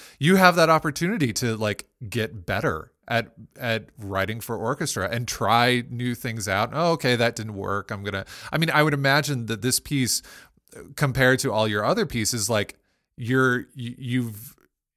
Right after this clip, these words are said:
you know, you've tried, you've tried other things, and you're, you're slowly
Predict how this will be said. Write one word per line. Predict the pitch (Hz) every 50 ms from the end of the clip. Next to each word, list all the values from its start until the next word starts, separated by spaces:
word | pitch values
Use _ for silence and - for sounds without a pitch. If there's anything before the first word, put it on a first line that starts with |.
| _ _
you | - 139 127
know, | 113 110
you've | 107 104 120 110 - -
tried, | - - 156 147 139 139 143 143 131 - - 123
you've | 127 127 123 -
tried | - 156 143 135 143 139
other | 131 135 127
things, | - - 127 123 127 139 151 160 139 131
and | 123 110 110 104
you're, | 113 123 120 120 120 104 -
you're | 120 113 120
slowly | - - - 135 131 135 143 147 139 139 131 127 117